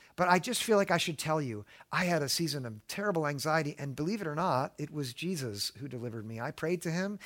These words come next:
and I got involved in this church where I met him, and it helped me. I, I'll pray for you for the same thing." You can do that. Uh, if a, if a friend's got a child who's in disarray, say,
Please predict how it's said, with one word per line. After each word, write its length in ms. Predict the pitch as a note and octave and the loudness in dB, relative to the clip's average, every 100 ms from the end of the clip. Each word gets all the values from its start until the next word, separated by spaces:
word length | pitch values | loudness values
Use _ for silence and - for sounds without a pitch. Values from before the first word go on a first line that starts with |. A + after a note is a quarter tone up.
| - - | -16 -10
and 140 | C3 | -6
I 240 | C3+ D3 C3+ - | 0 0 -2 -8
got 180 | D3+ F3 | -4 -2
involved 360 | G3 F3+ F#3+ F3+ | 0 2 4 2
in 80 | |
this 180 | F3+ F3 | -2 -4
church 320 | - F#3+ F3+ | -4 -4 -2
where 220 | F3 E3 D#3+ - - | 2 2 2 -4 -4
I 140 | C#3+ D3+ | 0 2
met 200 | D#3 E3+ | 2 0
him, 220 | F3+ F3+ | 0 -2
and 180 | D#3 D3 | -4 -4
it 60 | |
helped 240 | A#2 D3+ C3+ | -4 -4 -6
me. 240 | A#2+ F#2+ _ _ _ _ _ | -10 -12 _ _ _ _ _
I, 160 | E3+ F#3 | 2 4
I'll 220 | - F#3+ | 6 4
pray 160 | - F#3 | 6 4
for 180 | - D#3+ | 4 0
you 120 | D3 | -2
for 120 | B2 | -2
the 100 | B2 | -4
same 220 | A#2+ C3 | -4 -4
thing." 200 | B2 A#2+ B2 | -6 -6 -2
You 160 | G3+ | -2
can 420 | - - G#3 F3+ | -2 0 0 0
do 160 | C#3 D3+ | 0 -2
that. 480 | A2 D#2+ D#2 - - - _ _ _ _ _ _ _ _ _ - | -2 -8 -12 -12 -12 -12 _ _ _ _ _ _ _ _ _ -8
Uh, 120 | C#3 | -6
if 120 | D#3+ D#3+ | -4 -4
a, 100 | C#3+ - | -6 -6
if 120 | D#3 | -2
a 100 | D3+ | -2
friend's 760 | - - G3 G#3+ F#3+ D#3+ B2+ - - - | -2 6 8 8 4 0 -4 -6 -14 2
got 160 | D#3+ | 4
a 60 | D#3 | 4
child 440 | - G3+ G#3+ E3+ | 6 8 8 6
who's 160 | C3 D3 | 0 -4
in 300 | E3+ D3+ E3 _ - D#3+ | -6 -8 -10 _ -12 -2
disarray, 460 | A#2+ G#3 G#3+ G#3 F3 | 4 4 4 2 4
say, 260 | - G#3 | 6 6